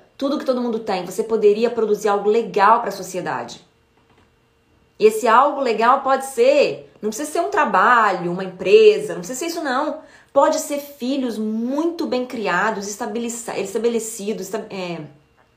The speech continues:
com estabilidade emocional, com, com, é, com autoconfiança, que pode desbravar nesse mundo. Você pode ser a mãe do, da pre-, pessoa que vai descobrir a cura do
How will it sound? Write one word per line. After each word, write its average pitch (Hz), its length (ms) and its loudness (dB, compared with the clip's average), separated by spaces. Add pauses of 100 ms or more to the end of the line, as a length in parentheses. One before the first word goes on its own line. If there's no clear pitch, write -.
(160)
com 202 80 -8
estabilidade 214 440 0
emocional, 214 760 0 (260)
com, 240 380 2 (160)
com, 233 600 2
é, 180 880 0 (560)
com 233 260 2
autoconfiança, 233 1160 0 (320)
que 240 100 -6
pode 233 560 4
desbravar 220 680 2
nesse 226 260 -2
mundo. 196 580 -4 (1700)
Você 240 640 4
pode 262 260 2
ser 269 140 -2
a 240 100 4
mãe 220 540 0
do, 226 300 -6
da 226 120 2
pre-, 226 280 -2
pessoa 262 680 4
que 254 140 -8
vai 233 400 0
descobrir 240 500 -6
a 254 80 2
cura 277 380 -2
do 269 100 -2